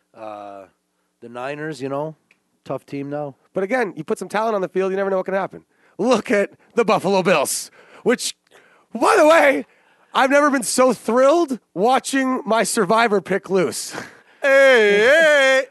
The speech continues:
Speaker 2: Yeah, Weird Mike won our survivor after two weeks.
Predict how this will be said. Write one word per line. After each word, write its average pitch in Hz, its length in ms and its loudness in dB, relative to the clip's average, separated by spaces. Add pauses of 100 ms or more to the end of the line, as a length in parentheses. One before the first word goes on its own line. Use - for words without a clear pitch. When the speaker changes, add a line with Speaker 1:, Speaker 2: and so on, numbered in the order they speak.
Speaker 2:
Yeah, 123 180 -6
Weird 151 280 -6
Mike 156 240 -6
won 143 160 -4
our 135 140 -6
survivor 120 720 -6
after 113 460 -8
two - 320 -8
weeks. 120 440 -8